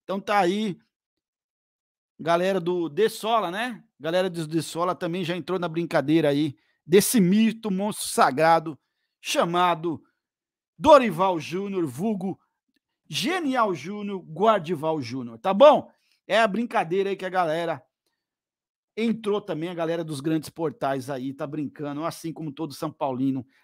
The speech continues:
nas redes sociais, tá? Porque o trabalho do cara é bom, vamos lá, ô cenista, vamos comer, eu sei que vocês estão com aquele rancorzinho nojento ainda, né? Porra, eu estava errado,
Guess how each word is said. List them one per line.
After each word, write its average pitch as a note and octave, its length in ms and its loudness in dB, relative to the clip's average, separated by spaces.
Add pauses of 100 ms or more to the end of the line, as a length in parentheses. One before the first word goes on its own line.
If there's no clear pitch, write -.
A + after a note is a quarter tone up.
nas F#3 440 4
redes D#3 260 -4
sociais, A#2+ 680 -12 (240)
tá? D#3+ 160 4
Porque - 180 -8
o - 40 -2
trabalho F3 340 6
do D3+ 80 -8
cara C#3 180 -2
é A#2+ 40 -4
bom, C3 220 -4
vamos E3 320 -4
lá, A#2+ 240 -4
ô C4 80 0
cenista, D3 800 -2 (380)
vamos D#4+ 240 0
comer, C4+ 180 -2
eu D4 60 0
sei D#4 120 -4
que C4+ 80 -10
vocês A#3+ 280 -2
estão B3 120 -2
com A#3 80 -4
aquele A#3 220 -4
rancorzinho G#3+ 800 2
nojento E3 800 0
ainda, D3 400 -4
né? F3 220 -4 (920)
Porra, A#3 640 6
eu C4 160 4
estava A#3 460 4
errado, C3+ 640 0